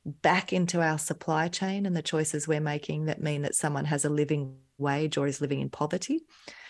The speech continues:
whether it's about the packaging we use and the environmental impacts of that, whether it's about the fact that we are treating our staff well so they go home to their families in a joyful place, feeling thankful that they have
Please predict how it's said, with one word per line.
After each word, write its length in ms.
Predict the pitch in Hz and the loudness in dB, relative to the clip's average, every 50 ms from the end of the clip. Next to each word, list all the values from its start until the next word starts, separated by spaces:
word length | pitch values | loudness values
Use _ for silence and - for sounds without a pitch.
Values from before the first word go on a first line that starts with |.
| - - - | -20 -16 -10
whether 400 | - 151 143 165 160 151 151 151 | -8 0 2 4 4 4 4 2
it's 220 | 147 - - - 160 | 2 0 0 -2 -2
about 400 | 147 143 165 143 139 139 - - - _ | -2 0 2 2 2 0 0 -4 -4 _
the 340 | - 147 143 143 147 151 151 - | -2 0 0 2 0 0 -2 -2
packaging 540 | - - 175 175 - 180 170 - 165 156 151 | 0 0 2 2 2 2 2 2 2 2 2
we 100 | 156 151 | 2 2
use 440 | 147 151 151 151 147 147 143 143 147 | 2 2 2 2 2 2 0 0 0
and 160 | 143 143 143 | -2 0 0
the 40 | 139 | -2
environmental 640 | 143 139 147 139 139 143 139 147 156 - - 147 | 0 2 4 4 4 4 2 0 0 0 -2 -2
impacts 540 | - - 160 170 170 185 196 - - - - | -2 -2 -2 -2 0 0 0 -2 -2 -4 -4
of 140 | 190 175 175 | -4 -4 -2
that, 240 | 196 214 226 240 - - - - - - - - - _ | -2 -2 -2 -4 -6 -10 -16 -20 -18 -18 -18 -20 -6 _
whether 260 | - 160 156 156 156 | 2 2 4 4 2
it's 160 | 151 - - | 2 2 0
about 380 | 170 160 156 160 156 151 - - | 0 2 2 4 4 2 2 0
the 80 | 147 147 | -2 -4
fact 420 | - - 160 - - - - 160 | -2 0 -2 -2 -2 -6 -6 -4
that 240 | - 156 147 - - - | -2 -2 -2 -2 -2 -2
we 180 | 151 151 147 | 0 0 0
are 60 | 147 143 | 0 -2
treating 400 | - - - - 156 147 147 147 | -4 -4 -2 0 0 0 0 0
our 100 | 147 143 | -2 -2
staff 420 | - - - 160 156 147 - - | -2 0 2 2 2 0 0 0
well 200 | 147 147 135 139 | 0 0 0 0
so 120 | - - 156 | 0 0 0
they 220 | 135 139 143 143 | 2 2 2 2
go 160 | - 147 139 | 2 2 0
home 300 | 139 - 160 156 151 156 | 2 2 2 2 2 2
to 100 | - - | 0 0
their 140 | 143 143 143 | 0 -2 -2
families 580 | - - 151 147 143 143 147 143 139 147 135 151 | 0 0 0 0 2 0 0 0 0 0 0 0
in 100 | 139 139 | 0 0
a 60 | 135 | -2
joyful 480 | 135 - 139 139 156 151 - 156 147 | 0 2 4 4 4 4 2 0 0
place, 520 | 143 - - 143 151 151 147 - - - - - | 0 2 2 2 4 2 2 -2 -4 -8 0 2
feeling 280 | 160 147 143 143 147 | 2 2 2 0 -2
thankful 360 | - - 139 - - - 156 | 0 0 0 0 0 -2 0
that 160 | 143 143 - - | 0 0 2 2
they 140 | - - | 0 0
have 340 | 139 139 - 156 143 135 - | 0 2 0 0 0 -4 -8